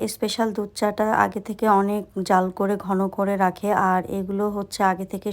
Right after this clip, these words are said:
সরগুলো আলাদা করে রাখে। এই তো চলে এসেছে আমাদের স্পেশাল মালাই চা, সাথে ছিল পোড়া বনরুটি। আপনারা বনরুটির সাথে বাটারও নিতে পারেন অথবা মধু ও চিনি দিয়েও পুড়িয়ে নিতে পারবেন।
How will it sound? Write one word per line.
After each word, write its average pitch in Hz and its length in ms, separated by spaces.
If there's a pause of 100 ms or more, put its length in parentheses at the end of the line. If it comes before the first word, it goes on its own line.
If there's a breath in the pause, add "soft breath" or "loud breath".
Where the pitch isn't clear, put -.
সরগুলো 185 420
আলাদা 185 320
করে 185 260
রাখে। 180 320 (720)
এই 220 120
তো 247 120
চলে 214 340
এসেছে - 260
আমাদের 196 400
স্পেশাল 202 500
মালাই 190 380 (100)
চা, 208 140 (760)
সাথে 196 380
ছিল 214 260 (200)
পোড়া 208 280
বনরুটি। 190 520 (100)
আপনারা 208 320
বনরুটির 190 640
সাথে 202 200
বাটারও 190 500 (100)
নিতে 202 280
পারেন 208 220 (160)
অথবা 196 260 (120)
মধু 190 300
ও 190 60
চিনি 185 320
দিয়েও 220 280
পুড়িয়ে 190 340
নিতে 165 240
পারবেন। 160 420